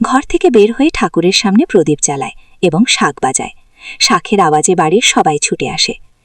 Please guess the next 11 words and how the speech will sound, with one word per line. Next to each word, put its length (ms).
ঝিনুক 320
কানমবালা 540
দেবীকে 380
বলে, 200
"কতদিন 520
পর 320
দিদি 200
নিজের 420
থেকে 220
প্রদীপ 380
জ্বালালো, 400